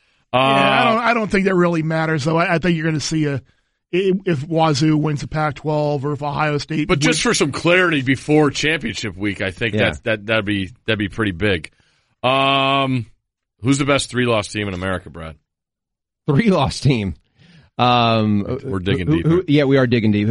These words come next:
Speaker 3: I don't have the
Speaker 2: Florida is the highest
Speaker 3: No,
Speaker 2: ranked.
Speaker 3: there's no way
Speaker 1: No.
Speaker 3: it's Florida.
Speaker 2: Penn State,
Speaker 3: Yeah.
Speaker 2: Texas, Kentucky, Washington, Utah, Syracuse.
Speaker 3: If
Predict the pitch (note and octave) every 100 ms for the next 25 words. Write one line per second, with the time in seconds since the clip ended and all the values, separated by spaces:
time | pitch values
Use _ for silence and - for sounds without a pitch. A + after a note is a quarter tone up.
0 | - B2+ B2+ B2 C#3+ E3 F3+ F#3+ F3+ C#3+
1 | A#2 A2 C3 C3+ B2 A2+ A2+ A2 A#2+ A2+
2 | A#2+ A#2 G#2+ F#2+ E2+ G2 F#2+ E2 D#2+ D3+
3 | D#3+ - C#3 G#2+ E2 _ _ _ _ -
4 | F#2 G2+ G#2 E2+ _ _ _ _ _ _
5 | - C#3+ D3+ - F#2 - - _ _ _
6 | _ - G#2 - D3 D3+ G#2 D#2+ _ _
7 | _ _ _ F2+ A#2 D3 - A#2 F#2 D#2+
8 | D2+ _ _ _ _ F2 C#3 E3 - C3
9 | F2 C#2+ _ _ _ _ _ - - C#3+
10 | E3 D3+ - F2 C#2+ - - _ _ _
11 | _ _ _ _ _ _ _ _ _ _
12 | _ _ _ _ _ _ _ _ _ _
13 | - - D#3 D#3 -